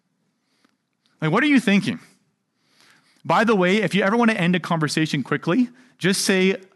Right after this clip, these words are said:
"Oh, I'm a pastor." And, and, and you can just stop that conversation right there and, and it's closed, right? There's a lot of misunderstanding and confusion about that, that word.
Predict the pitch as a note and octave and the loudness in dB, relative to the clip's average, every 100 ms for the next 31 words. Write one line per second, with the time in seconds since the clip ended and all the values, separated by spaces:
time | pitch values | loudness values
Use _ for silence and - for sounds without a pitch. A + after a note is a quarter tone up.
0 | _ _ - G3 F3+ E3 F3+ - G3+ - | _ _ -2 0 0 0 -2 -2 -4 -4
1 | G#2 - _ _ _ _ - - _ - | -8 -14 _ _ _ _ -20 -20 _ -6
2 | E3 F#3 F#3 F3 F3+ G3 F3+ E3+ - G3 | -2 0 0 2 0 0 0 0 0 -2
3 | F#3+ G3 F3+ F3 - E3+ D#3 D3 B2+ D3 | 0 -2 -2 -2 0 -2 -2 -4 -2 0
4 | C3+ D3 C3+ C3 C#3 C3 - - A2+ F2+ | 0 0 0 -2 -2 -4 -6 -6 -6 -8
5 | - C3 E3+ E3+ D3+ D#3+ E3 D#3 D#3 E3 | -10 -6 -4 -4 -2 -2 0 -2 -2 -2
6 | D#3+ - D#3+ D3+ D3 C#3+ C#3 A#3 C#4+ G3 | -2 -2 -2 0 -2 -4 -4 0 0 0
7 | B2+ B2 - G#2+ - _ - A#2 B2+ G#2+ | -2 -4 -4 -6 -8 _ -8 -8 -6 -10
8 | G2 | -12